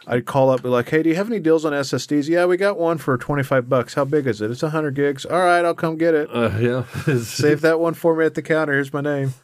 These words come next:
Speaker 2: Yeah. I mean, when you, when I walked into the Fry's, I walked by their, uh, their motherboard selection, right? And they had,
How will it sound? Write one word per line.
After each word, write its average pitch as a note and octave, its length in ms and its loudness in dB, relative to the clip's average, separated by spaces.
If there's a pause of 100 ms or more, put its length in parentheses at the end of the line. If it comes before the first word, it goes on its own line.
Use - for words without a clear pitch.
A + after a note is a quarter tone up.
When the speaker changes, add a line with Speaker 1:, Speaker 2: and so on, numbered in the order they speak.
(220)
Speaker 2:
Yeah. G#2 280 0 (260)
I D3 100 0
mean, C#3+ 320 0
when E3 220 0
you, F3 300 -2
when C3 260 0
I C#3 80 -2
walked C#3 320 -2
into A2+ 240 -2
the G2+ 100 -4
Fry's, F#2+ 540 -2
I A2+ 160 -2
walked A2+ 440 -2
by G#2 460 0
their, F#2+ 540 -4 (120)
uh, G2 240 -4
their G2+ 240 -6
motherboard G#2 720 -2
selection, F2 600 -6 (140)
right? G2+ 340 -4 (560)
And G#2 480 -2 (180)
they C3+ 300 -4
had, A2+ 560 -2